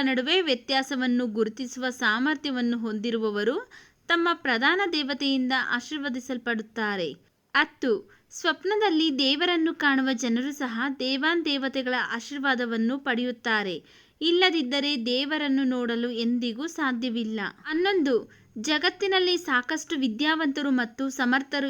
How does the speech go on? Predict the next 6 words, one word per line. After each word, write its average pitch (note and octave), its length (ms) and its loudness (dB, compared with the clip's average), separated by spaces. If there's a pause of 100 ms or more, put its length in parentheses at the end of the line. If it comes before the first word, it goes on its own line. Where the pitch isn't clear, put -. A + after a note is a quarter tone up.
(120)
ಇದ್ದಾರೆ. G#3+ 480 -2 (420)
ಇದಾದ F4+ 400 0
ನಂತರವೂ C4+ 580 2
ಕೆಲಸ C4 380 -2 (120)
ಸಿಗದೆ B3+ 460 0
ನಿರುದ್ಯೋಗಿಗಳಾಗಿರುತ್ತಾರೆ. B3+ 1700 -2